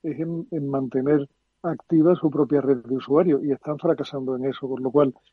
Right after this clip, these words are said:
si no son capaces de mantener las dimensiones y, y la,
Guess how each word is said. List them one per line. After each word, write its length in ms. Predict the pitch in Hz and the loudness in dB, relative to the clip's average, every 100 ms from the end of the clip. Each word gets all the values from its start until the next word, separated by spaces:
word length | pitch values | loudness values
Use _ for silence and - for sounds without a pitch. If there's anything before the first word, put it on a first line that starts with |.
| _ - | _ -4
si 80 | |
no 100 | 147 | -2
son 160 | 147 170 | 2 2
capaces 420 | 175 165 160 156 | 4 2 2 -2
de 120 | 139 | -2
mantener 420 | 151 143 143 151 143 | -2 0 0 0 0
las 140 | 143 | -2
dimensiones 760 | 139 131 127 151 156 151 156 - | -2 -6 -2 0 0 0 -2 -2
y, 520 | 147 180 160 143 143 | -6 -4 -2 0 0
y 80 | - _ _ _ 156 | -4 _ _ _ -4
la, 260 | 143 143 | 0 0